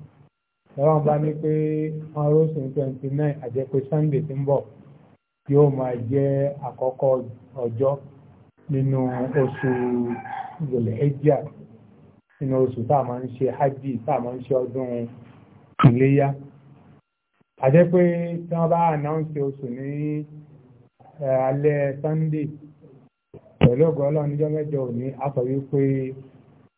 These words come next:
ọdún iléyá, a sọ wípé Àràfá kù ọjọ́ mẹ́sàn-án, ọjọ́ náà lọ́hùn.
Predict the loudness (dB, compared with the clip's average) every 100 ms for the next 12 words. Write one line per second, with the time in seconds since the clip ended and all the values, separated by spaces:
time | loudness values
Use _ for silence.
0 | _ _ -8 -2 0 2 0 0 0 0
1 | 0 -2 0 0 0 -2 0 0 0 -2
2 | -4 -6 -8 -8 -6 -6 -8 -10 -8 -8
3 | -8 -8 -8 -8